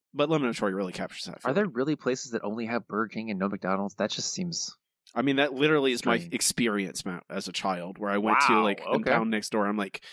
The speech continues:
Speaker 1: "Mom, let's go." I was like, "Mom, can, let's go, can we go to McDonald's?" She's like, "They don't have McDonald's, and they only have Burger King here." I mean, I mean,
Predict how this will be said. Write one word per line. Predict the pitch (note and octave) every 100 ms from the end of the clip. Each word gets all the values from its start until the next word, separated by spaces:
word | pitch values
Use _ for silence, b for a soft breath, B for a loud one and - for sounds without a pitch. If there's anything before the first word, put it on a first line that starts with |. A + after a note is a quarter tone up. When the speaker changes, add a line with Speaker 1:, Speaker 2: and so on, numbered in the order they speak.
| B B -
Speaker 1:
"Mom, | D3+ F3
let's | F3 -
go." | F#3
I | C#3
was | C#3+
like, | C#3+
"Mom, | D#3 F#3 -
can, | D#3+
let's | E3+ -
go, | -
can | - G#3
we |
go | G#3+
to | C4+
McDonald's?" | C4 G#2+ C3+ G3 - -
She's | -
like, | D3+ D3
"They | C#3+
don't | C#3+
have | C3+
McDonald's, | B2+ - A2 G#2 A2 - - - - _
and | B2+ A2 A2+
they | A#2+
only | A#2+ A#2
have | A2 G#2+
Burger | G2 A2
King | B2 G#2
here." | - A2 - _ _ _ - -
I | -
mean, | D#3
I | F3
mean, | F#3